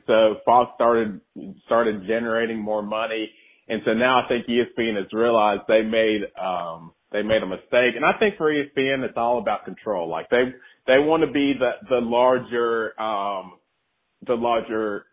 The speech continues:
the network or whatever. They've realized that,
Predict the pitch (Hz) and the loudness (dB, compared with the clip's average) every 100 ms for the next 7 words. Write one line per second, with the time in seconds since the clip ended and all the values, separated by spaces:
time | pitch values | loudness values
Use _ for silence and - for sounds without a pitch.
0 | 98 110 107 113 117 117 113 113 113 113 | -6 -4 -4 -4 -4 -4 -2 0 0 -4
1 | 101 110 110 110 104 98 107 - 110 110 | -2 0 0 -2 -6 -4 -4 -2 0 2
2 | 107 - 98 | 0 -2 -6